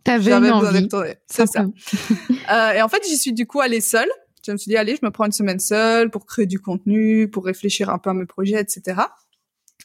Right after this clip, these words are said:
Speaker 2: Et puis, le trente mars, à neuf heures cinquante et une, très précis, euh, j'étais en train de prendre mon petit déj face à la mer. Euh, et là, en fait, je sais pas, j'ai un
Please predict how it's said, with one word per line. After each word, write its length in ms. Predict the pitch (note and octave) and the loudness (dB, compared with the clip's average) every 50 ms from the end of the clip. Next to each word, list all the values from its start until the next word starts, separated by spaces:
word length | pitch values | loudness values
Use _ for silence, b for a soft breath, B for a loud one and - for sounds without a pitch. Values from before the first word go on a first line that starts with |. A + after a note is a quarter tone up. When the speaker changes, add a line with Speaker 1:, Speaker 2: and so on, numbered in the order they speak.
| _ _ _ - | _ _ _ 0
Speaker 2:
Et 160 | B3+ C4 B3+ | 0 0 0
puis, 240 | - - A#3 C4+ A4+ - b b b b b b _ - | 0 0 0 0 0 -2 b b b b b b _ -2
le 120 | G#3 G3 | -2 -2
trente 440 | G3+ - - - F4+ G#4+ G#4 - - | -2 -4 -4 -2 -2 -2 -2 0 0
mars, 520 | C4+ B3 B3+ C#4 - - - - - - _ _ _ _ - | 2 2 2 0 -2 -6 -6 -8 -8 -10 _ _ _ _ -6
à 80 | G3+ F#3+ | -2 0
neuf 220 | G3 A3+ C#4 E4 | 0 0 2 0
heures 120 | F4 E4+ | -2 -2
cinquante 440 | - - C#4+ C4+ - - C4+ B3+ - | -2 -2 -4 -4 -4 -4 -6 -4 -2
et 140 | C4 B3 A#3 | -2 -2 -2
une, 60 | A#3+ - - - _ _ _ _ _ _ _ _ _ | -2 -4 -10 -18 _ _ _ _ _ _ _ _ _
très 160 | - - B3 | -12 -10 -10
précis, 400 | A#3 - A#3+ A#3 - - C4 - B B B B B B B B B B B B - | -4 -2 -2 -2 -2 -4 -8 -10 B B B B B B B B B B B B -2
euh, 360 | G3 G3+ G3+ G3+ G3+ G3+ G3+ | 0 2 2 2 2 0 0
j'étais 220 | G#3 G3+ G3+ G3 D4 | -2 -2 -2 0 0
en 60 | E4+ | 0
train 160 | F#4+ - D#4+ | 0 0 -4
de 60 | C4+ | -2
prendre 200 | - - C#4 C4 | -2 -2 0 0
mon 120 | B3 A3+ A3 | 0 0 -2
petit 220 | - - - B3 | -4 -6 -6 -4
déj 460 | A3 A3 B3 B3 B3 B3 A#3+ G3 F#3+ F#3+ - _ _ _ _ - | 0 2 2 2 2 0 -2 -4 -8 -10 -14 _ _ _ _ -4
face 180 | G#3 G#3+ - | -4 -2 -2
à 60 | A3+ G#3 | -2 -2
la 140 | G3+ F#3+ | -2 -2
mer. 240 | F#3+ F#3+ G3+ B3 G#4 G#4+ - - - - b b b b b b b b _ - - | -2 -2 -2 -2 -4 -6 -10 -16 -20 -20 b b b b b b b b _ -6 -4
Euh, 180 | F#3+ F#3+ F#3 F3+ - | -2 -2 -2 -2 -2
et 440 | - G3+ G#3 G#3 G3+ G3+ G3 G3 G3 | 0 2 2 2 2 2 2 0 0
là, 260 | G3 G#3 A3+ C4+ D4 | 0 2 2 2 0
en 80 | C#4 B3+ | -2 -4
fait, 480 | - - C4 D4 C#4+ - - - - _ _ _ _ _ _ _ _ _ _ _ _ | -2 -2 -2 -2 -2 -6 -10 -12 -14 _ _ _ _ _ _ _ _ _ _ _ _
je 100 | A#3 - | -4 -2
sais 120 | - A#3+ G#3+ | 0 -2 0
pas, 240 | - G3+ F3 F3+ | 0 0 0 0
j'ai 180 | G#3 F#3+ G#3 G3+ | 0 0 0 0
un 220 | F#3 F#3 F#3 F3+ | 0 0 0 -2